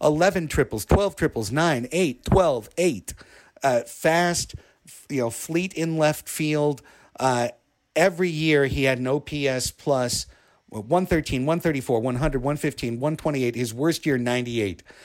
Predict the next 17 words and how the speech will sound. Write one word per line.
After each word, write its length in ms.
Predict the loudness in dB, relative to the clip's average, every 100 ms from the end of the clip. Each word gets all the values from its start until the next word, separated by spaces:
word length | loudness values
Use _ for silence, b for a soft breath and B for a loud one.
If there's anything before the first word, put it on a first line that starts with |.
| B B
Uh, 280 | -2 0 0
and, 200 | -2 0
and 320 | -2 -2 -4 0
one 180 | 0
hundred. 400 | 0 -2 -2 -8 -10 B B
You 80 | -2
know, 160 | 0 0
not 300 | 2 2 2
a 40 |
power 380 | 0 0 2 2
hitter, 380 | 0 -2 -6 -8 b b
and 160 | -2 0
that's 240 | 0 0
why 160 | 0 2
he's 200 | 0 0
forgotten. 640 | 0 2 2 2 -6 -10 B B B B
But 420 | -2 2 2 0